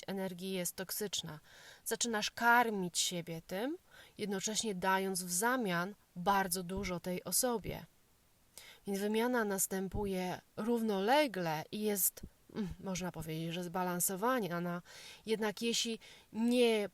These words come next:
podążasz w zgodzie z tym, kim jesteś, czyli jako projektor, nie czekasz na bycie rozpoznanym, nie czekasz na bycie zaproszonym, a następnie nie podejmujesz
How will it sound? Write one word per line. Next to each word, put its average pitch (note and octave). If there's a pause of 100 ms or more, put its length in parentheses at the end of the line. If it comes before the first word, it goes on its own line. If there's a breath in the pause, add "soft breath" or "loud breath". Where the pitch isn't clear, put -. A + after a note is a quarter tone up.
podążasz A#3+
w G3
zgodzie G3+
z -
tym, C4+
kim F#3+
jesteś, F3 (160)
czyli D#3
jako E3
projektor, F#3+ (840 loud breath)
nie G#3+
czekasz C#4
na G3+
bycie G#3
rozpoznanym, F3 (600 loud breath)
nie G#3
czekasz C#4
na G3 (180)
bycie F3+
zaproszonym, F3+ (640 loud breath)
a G#3
następnie G#3+
nie A#3+
podejmujesz G#3+